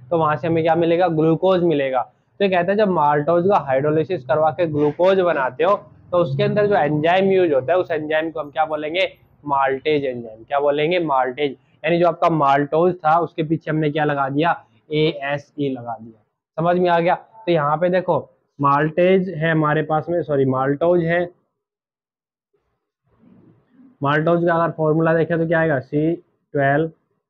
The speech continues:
एच ट्वेंटी टू ओ इलेवन। ये हमारे पास में क्या आया? माल्टोज। ठीक है, जब हम इस माल्टोज का हाइड्रोलिसिस करवाएंगे in presence of enzyme, Clear है,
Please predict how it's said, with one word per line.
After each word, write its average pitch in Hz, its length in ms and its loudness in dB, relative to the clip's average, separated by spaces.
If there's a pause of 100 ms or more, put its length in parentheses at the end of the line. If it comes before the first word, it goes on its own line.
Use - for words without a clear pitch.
(120)
एच 151 280 -6
ट्वेंटी 143 380 0
टू 156 340 0 (120)
ओ 147 220 0
इलेवन। 123 460 -2
ये 143 80 0
हमारे 143 260 0
पास 151 240 -4
में 156 140 -2
क्या 156 140 0
आया? 180 200 0 (460)
माल्टोज। 131 680 0 (560)
ठीक 165 140 0
है, - 240 -2 (180)
जब 175 200 0
हम 165 220 0
इस 180 180 -2
माल्टोज 151 600 0
का 175 100 0
हाइड्रोलिसिस 151 880 -2
करवाएंगे 139 720 -2 (380)
in 170 100 2
presence 151 600 -2 (160)
of 165 140 -2 (200)
enzyme, 131 480 -2 (680)
Clear 175 260 2
है, 180 180 -4